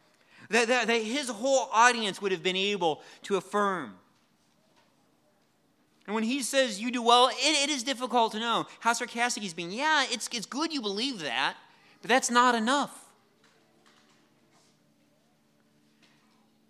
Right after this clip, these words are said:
James warns lest they pat themselves on the back too enthusiastically.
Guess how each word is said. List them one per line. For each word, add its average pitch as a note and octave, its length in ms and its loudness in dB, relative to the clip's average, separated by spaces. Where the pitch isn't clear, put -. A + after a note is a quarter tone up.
James A#3 360 2
warns B3+ 500 2
lest G#3+ 160 0
they A3+ 100 2
pat C4 340 0
themselves A#3+ 560 4
on A3 100 0
the G#3 80 0
back A#3 280 10
too A#3 120 -2
enthusiastically. G#3+ 1120 -2